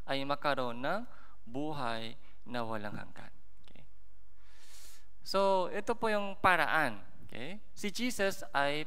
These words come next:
paraan, yung way. Sabi ni Jesus, "I am the way, uh, I am the truth, I am the life." So, way, si Jesus lamang po yung paraan.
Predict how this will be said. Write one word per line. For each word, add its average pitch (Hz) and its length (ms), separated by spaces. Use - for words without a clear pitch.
paraan, 120 480
yung 117 240
way. 120 400
Sabi 131 320
ni 131 80
Jesus, 127 560
"I 127 160
am 127 160
the 117 80
way, 127 480
uh, - 480
I 127 160
am 127 80
the 123 80
truth, 175 480
I 123 160
am 127 80
the 123 160
life." - 480
So, 123 240
way, 190 560
si - 160
Jesus 226 480
lamang 196 400
po 175 320
yung 156 160
paraan. 123 640